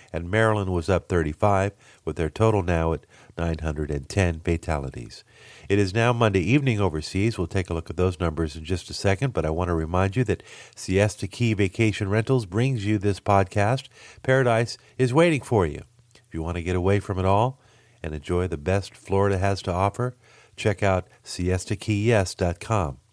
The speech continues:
That is siesta key yes dot com. Say yes to paradise. In Europe, Spain had, uh, up three hundred and thirty-one deaths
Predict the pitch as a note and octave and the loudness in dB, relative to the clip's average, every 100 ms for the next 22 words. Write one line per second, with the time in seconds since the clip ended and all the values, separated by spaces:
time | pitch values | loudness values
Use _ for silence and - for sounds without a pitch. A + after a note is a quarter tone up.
0 | _ _ _ - D#2+ D#2 D#2 C#2 - D#2+ | _ _ _ -10 -6 -4 -6 -10 -10 -4
1 | F#2 A2 G#2+ - A#2 A#2 C3+ A#2+ - A2+ | -2 -2 -6 -4 -2 2 2 0 -2 -2
2 | A2+ - E2 B1+ - - D3 B2 F#2 - | -2 -2 -4 -4 -8 -2 0 2 0 -2
3 | - - _ _ - F2+ F2+ D#2 C2+ A#1+ | -12 -20 _ _ -10 -4 -4 -4 -6 -10
4 | A#1+ - - _ _ - C3 B2 C#3+ D#3 | -16 -20 -20 _ _ -4 0 2 4 4
5 | B2 - - B2 C3 C3 A2 G2 F#2+ - | 4 -2 -4 0 2 2 2 4 2 -2
6 | - F#2 F#2 F2+ F2 - A#2+ A#2+ - - | -8 -2 0 2 0 0 -2 -2 -6 -10
7 | A#2+ C3 B2 G#2+ G2 G2 A2+ G#2 G2 G2 | 0 4 4 2 0 0 2 2 2 0
8 | E2+ D2+ G#2 F#2 - - | 0 4 4 4 -2 -12